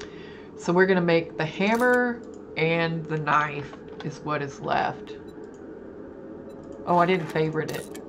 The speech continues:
Oh, crap. Okay. There we go. So we got all the tools. We got a whole spread of tools today. Wow. Um,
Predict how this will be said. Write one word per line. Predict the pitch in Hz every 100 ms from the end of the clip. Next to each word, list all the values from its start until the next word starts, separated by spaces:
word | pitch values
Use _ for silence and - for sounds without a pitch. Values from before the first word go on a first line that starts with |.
| -
Oh, | 196 170 147 -
crap. | - 147 135 - - - - - - - - - - - - - -
Okay. | 165 175 165 156 156 - - - - - - - - 214 214 - - - 226 - - - - - - - - - - - - - - - - -
There | 208
we | 190
go. | 165 147 139 - - - -
So | - 208
we | 233
got | 262 226
all | 208 214
the | 190
tools. | 185 - 160 143 139
We | 170
got | 185 202 185
a |
whole | 185 202 208 202 196
spread | - - 175 165 165 160 151
of | 143
tools | - 160 151 151 143 -
today. | 165 147 139 135 139 135 - - - - -
Wow. | 156 175 175 160 160 156 156 160 160 - - - - - - - -
Um, | 165 165 151 151